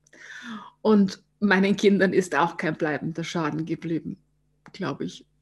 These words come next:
<laughs> Ja, es ist immer unsere eigene Vollverantwortlichkeit, wie wir mit einer Sache umgehen, mit welcher Laune wir etwas anpacken und in, in welcher Energie wir dabei sind. Überlebensmodus oder Schöpfermodus.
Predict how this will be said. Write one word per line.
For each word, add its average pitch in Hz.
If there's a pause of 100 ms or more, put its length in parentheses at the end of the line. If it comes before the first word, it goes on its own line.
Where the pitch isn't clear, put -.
<laughs> 226 (1500)
Ja, 226
es 190
ist 196
immer 220
unsere 220
eigene 240
Vollverantwortlichkeit, 202 (520)
wie 190
wir 190
mit 180
einer 165
Sache -
umgehen, 156 (720)
mit 165
welcher 170
Laune 196
wir 190
etwas 151
anpacken 202 (320)
und 233
in, 233
in 226
welcher 226
Energie 240
wir 254
dabei 151
sind. - (340)
Überlebensmodus 262
oder 175
Schöpfermodus. -